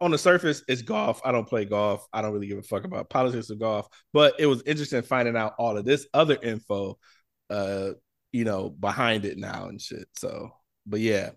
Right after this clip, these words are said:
But it's just crazy you had people who turned down millions and millions and millions of dollars to play for them,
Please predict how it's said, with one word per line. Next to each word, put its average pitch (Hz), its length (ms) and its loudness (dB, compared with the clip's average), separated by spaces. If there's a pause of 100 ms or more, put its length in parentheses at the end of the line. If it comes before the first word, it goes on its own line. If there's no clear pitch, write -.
(120)
But 131 120 2
it's 147 80 0
just 143 160 0
crazy 147 280 4
you 135 100 4
had 120 200 2
people 117 440 -2 (420)
who 135 100 4
turned 131 320 0
down 117 500 2
millions 135 380 0
and 107 160 -6
millions 127 340 2
and 110 100 -6
millions 135 280 0
of 110 80 -8
dollars 123 260 0
to - 100 -20
play 165 200 4
for 131 120 -2
them, 104 260 -4